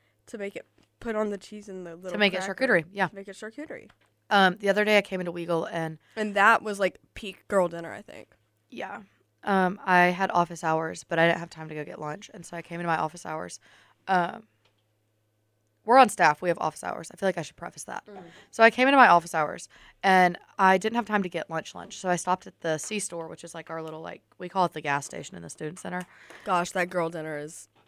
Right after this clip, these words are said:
Speaker 1: like, that
Speaker 2: And
Speaker 1: is,
Speaker 2: I
Speaker 1: mm.
Speaker 2: got a bag of pretzels and, um, this, like, it was two cheese sticks and two pieces of salami, and I said, "Charcuterie."
Speaker 1: No, exactly.
Speaker 2: It's
Speaker 1: Charcuterie.
Speaker 2: charcuterie board.
Speaker 1: It is literally a charcuterie board
Speaker 2: Also,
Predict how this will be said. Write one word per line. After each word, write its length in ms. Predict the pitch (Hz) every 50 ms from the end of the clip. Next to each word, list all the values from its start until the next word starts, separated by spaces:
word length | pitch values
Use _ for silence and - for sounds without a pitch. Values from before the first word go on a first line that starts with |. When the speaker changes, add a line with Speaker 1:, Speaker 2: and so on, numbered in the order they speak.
| _
Speaker 1:
like, 300 | - 220 180 160 151 - _ _
that 80 | - 202
Speaker 2:
And 240 | 202 196 185 180 165
Speaker 1:
is, 120 | 170 - -
Speaker 2:
I 220 | - 180 180 180
Speaker 1:
mm. 40 | 180
Speaker 2:
got 300 | 180 180 180 180 180 -
a 140 | 180 190 180
bag 400 | 175 170 - 165 165 185 190 -
of 100 | 208 -
pretzels 680 | - 175 165 170 - - 170 165 156 196 190 - - - _ _ _ _ _ _ _ _ _ _ _ _ _ -
and, 540 | 190 185 180 180 170 170 165 165 175 185 - -
um, 380 | - 180 170 170 165 165 190 -
this, 240 | - 175 - - -
like, 340 | - 165 160 170 - - - _ -
it 60 | 185
was 140 | 175 170 -
two 240 | - - - 214 202
cheese 300 | 202 - - 190 185 -
sticks 380 | - - 190 175 - - -
and 100 | - 160 151
two 140 | - 180 170
pieces 320 | - 170 160 - - -
of 100 | 160 147
salami, 500 | - - 165 151 147 151 151 165 156 - - -
and 100 | 165 170
I 100 | 170 180
said, 360 | - - 170 160 156 156 - - - _ _
"Charcuterie." 600 | - - - 208 196 - 277 277 220 170 165 147 - _ _ _ _ _ _ _ _ _
Speaker 1:
No, 220 | - 294 277 220 - _ -
exactly. 540 | 226 202 - 220 233 240 - 185 151 151 _ _ _ _ _ _ _ _ _ _ _
Speaker 2:
It's 80 | - 196 233
Speaker 1:
Charcuterie. 380 | 220 240 233 196 170 151 165 -
Speaker 2:
charcuterie 640 | - - - 196 185 - - - 240 165 196 190 165
board. 360 | - 170 147 165 160 175 170 -
Speaker 1:
It 120 | 190 190
is 180 | 202 202 180 - -
literally 460 | 202 196 202 233 233 214 214 208 202
a 60 | 196
charcuterie 460 | 196 - 190 185 196 180 170 160 151 147
board 160 | 156 156 160
Speaker 2:
Also, 280 | - 226 240 233 -